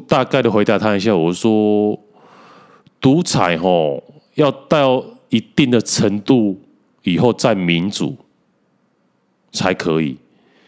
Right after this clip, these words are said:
然后但是中国人还没有到那个程度，因为他们人民素质太低了。你看台湾现在也是民主了，然后但是都一直在内斗。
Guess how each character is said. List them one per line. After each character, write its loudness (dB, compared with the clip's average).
然 0
后 0
但 0
是 0
中 0
国 2
人 4
还 0
没 2
有 2
到 0
那 -2
个 -2
程 -6
度， -4
因 -4
为 0
他 2
们 0
人 4
民 0
素 -4
质 -6
太 -2
低 -4
了。 -6
你 -4
看 0
台 4
湾 4
现 0
在 2
也 0
是 -2
民 0
主 0
了， 0
然 -2
后 0
但 2
是 -2
都 0
一 -6
直 -4
在 2
内 0
斗。 0